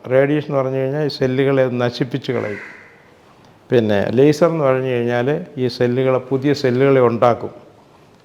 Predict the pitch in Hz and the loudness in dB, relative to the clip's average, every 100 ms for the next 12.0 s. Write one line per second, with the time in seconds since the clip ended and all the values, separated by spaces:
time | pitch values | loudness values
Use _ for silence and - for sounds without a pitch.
0 | - 117 120 123 131 127 131 - 165 147 | -4 2 4 4 4 4 4 6 4 4
1 | 151 143 135 135 135 135 120 120 127 143 | 4 6 6 6 4 0 0 -2 -2 0
2 | 131 127 127 123 120 120 117 120 123 117 | 0 0 -2 -2 -2 -2 0 0 0 0
3 | 117 - 117 113 113 113 117 117 113 113 | 0 0 -2 -2 0 -2 -4 -2 0 0
4 | - 123 120 120 139 175 - - - _ | 0 2 2 2 2 -2 -8 -20 -20 _
5 | - 123 127 131 117 - 127 123 120 113 | -6 0 0 2 0 2 2 2 0 0
6 | 120 127 127 127 123 - 151 156 - - | 0 0 2 0 -2 0 -2 -2 -6 -8
7 | - _ _ _ _ 131 123 - 143 135 | -16 _ _ _ _ -4 -2 2 2 4
8 | 123 123 131 131 135 123 117 113 107 - | 2 2 0 -2 -2 0 0 -2 -4 -4
9 | 143 139 - 120 117 - 131 147 175 156 | -4 -4 -6 -4 -4 -2 0 0 0 2
10 | 123 113 113 - 120 131 - 131 123 120 | 4 4 -2 -8 -6 -6 -4 -4 -2 0
11 | 117 120 120 131 127 123 120 113 120 - | 2 2 0 -2 -2 -4 -4 -4 -4 -6